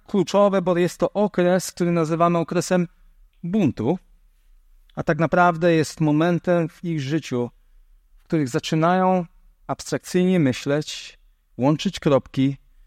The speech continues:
des-, dekonstruować, kwestionować wszystko, co wydaje im się sprzeczne. A wiecie, jako nastolatkowie jeszcze nie mają tej umiejętności, wiedzy, narzędzi, aby to właściwie wszystko ocenić,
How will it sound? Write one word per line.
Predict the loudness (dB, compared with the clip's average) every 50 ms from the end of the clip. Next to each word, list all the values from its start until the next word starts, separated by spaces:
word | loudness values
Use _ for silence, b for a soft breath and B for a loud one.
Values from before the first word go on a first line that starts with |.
| _ _ _ _ -20 -20 _
des-, | -12 -4 0 0 0 0 0 -4 -8 -10 -8
dekonstruować, | -6 0 2 2 4 4 2 0 -2 -2 -4 -2 0 0 2 2 2 2 0 0 -2 -2 -6 -10
kwestionować | -8 -6 -6 -6 -4 -2 0 2 2 2 2 0 -2
wszystko, | -2 -4 -4 -4 -4 -4 -4 -6
co | -2 0 0 2
wydaje | 2 2 2 4 4 4 4 2 2
im | 0 0 -2 -2
się | -2 -2 0 0 0 0 -2 -4 _ _ _ -20 -20 -20
sprzeczne. | -20 -20 -20 -6 -2 0 0 0 0 0 -2 -2 -2 -4 -6 -12 _ _ -20 -20 -20 -20 -20 -20 -20 -20 -20 _ _ _ -20 -20 _ _ _ _ -20 -20 -20 -20 -20 -20 _ _ _ _ _ _ _ _ _ _ _ _ _
A | -8 0
wiecie, | 2 2 2 2 2 0
jako | 0 0 0 0
nastolatkowie | -2 -2 -2 -2 0 0 0 0 0 -2 0 0
jeszcze | 0 0 -2 -2 -2 0
nie | 2 2
mają | 4 4 4 4 2 0
tej | 0 -2 0 0
umiejętności, | 2 2 2 2 2 0 0 -2 -2 -2 -2 -4 -6 -6
wiedzy, | 0 2 2 2 2 2 0
narzędzi, | 0 0 0 2 2 2 0 0 0 0 -2
aby | -2 -2
to | -4 -4
właściwie | -6 -6 -6 -8 -6 -6 -2 0 0 0
wszystko | -2 -4 -6 -8 -6 -6 -6 -4 -4
ocenić, | -4 -4 -2 0 2 2 2 2 0 0 -4